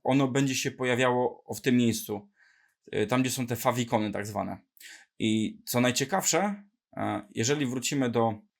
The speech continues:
e, zarządzania logiem, e, to mamy opcję wgrania fawikona, jednak dodanie w tym miejscu nie powoduje, że to logo zawsze nam się tutaj wyświetli. E, w związku z tym dla ciekawskich odsyłam do innego materiału wideo, w którym tłumaczę,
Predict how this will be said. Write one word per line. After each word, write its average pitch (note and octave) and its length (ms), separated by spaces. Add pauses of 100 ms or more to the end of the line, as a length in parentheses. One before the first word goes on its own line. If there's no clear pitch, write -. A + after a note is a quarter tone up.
(320)
e, G#2 320
zarządzania B2 720
logiem, B2+ 500 (500)
e, A#2 100
to - 220
mamy F3 420 (280)
opcję C#3 380
wgrania A#2+ 560
fawikona, A#2+ 640 (300)
jednak C#3 460 (260)
dodanie E3 360
w G#3 100
tym F3+ 160
miejscu D#3+ 500 (100)
nie C3+ 120
powoduje, D3 680 (120)
że A#2+ 140
to D#3 120
logo E3+ 380
zawsze D3+ 380
nam C#3 120
się B2+ 100
tutaj B2 180
wyświetli. G#2 440 (580)
E, A2+ 160
w A2 40
związku F#3 340
z C#3+ 100
tym D3+ 260 (220)
dla B2+ 120
ciekawskich D#3+ 640
odsyłam C#3+ 420
do B2 300
innego C3 340
materiału A#2 440
wideo, A2+ 320
w G#3+ 60
którym D3 240
tłumaczę, E3 640